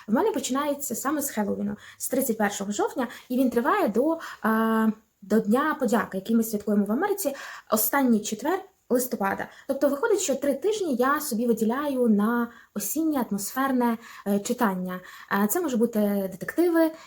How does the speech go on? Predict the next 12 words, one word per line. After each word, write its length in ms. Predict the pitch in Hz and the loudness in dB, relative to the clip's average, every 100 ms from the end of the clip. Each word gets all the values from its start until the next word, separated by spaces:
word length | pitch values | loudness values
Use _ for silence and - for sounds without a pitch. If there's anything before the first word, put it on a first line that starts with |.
| - | -8
це 180 | - 202 | 0 2
можуть 280 | 196 190 | 2 0
бути 200 | 185 202 | -4 -4
готичні 500 | 190 202 311 - 330 | -2 -2 -2 -4 -2
романи, 640 | 302 294 294 285 277 262 262 - - | -2 0 2 2 2 0 -2 -10 -6
е, 120 | 190 | -4
трішки 320 | 196 196 - | -2 -4 -4
хорору, 580 | - 302 311 285 269 262 - - | 2 6 6 6 2 0 -6 -6
е, 180 | 175 185 | -4 2
містики, 500 | 202 320 - 269 240 | 4 4 -2 -4 -2
так, 280 | - 285 240 | -2 -2 0
е, 200 | 208 | 0